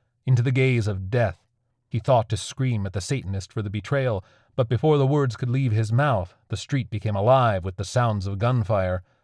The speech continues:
raining down upon him and pinging sharply against the worn metal of the car behind him. He took off running, stumbling across the debris as the men of the apocalypse all at once revealed themselves from their hiding spots,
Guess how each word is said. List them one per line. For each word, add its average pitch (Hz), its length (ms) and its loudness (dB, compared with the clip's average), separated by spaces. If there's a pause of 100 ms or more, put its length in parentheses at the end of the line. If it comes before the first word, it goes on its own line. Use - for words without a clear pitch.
(120)
raining 127 380 2
down 120 240 2
upon 120 280 0
him 117 200 2
and 107 260 -2
pinging 110 380 0
sharply 131 500 2
against 107 320 -4
the 107 80 0
worn 117 340 2
metal 113 280 0
of 87 100 -6
the 92 60 -8
car 120 300 2
behind 107 380 -2
him. 95 260 -4 (560)
He 147 120 -2
took 143 180 2
off 143 200 6
running, 113 420 0 (160)
stumbling 127 540 2
across 113 320 2
the 117 100 -2
debris 117 360 0
as 95 120 -4
the 110 80 -2
men 117 220 2
of 98 100 -2
the 104 80 -2
apocalypse 101 600 0
all 110 220 2
at 92 80 -6
once 117 300 0
revealed 131 380 0
themselves 95 500 -4
from 101 200 -4
their 92 160 -2
hiding 113 340 -2
spots, 90 400 -8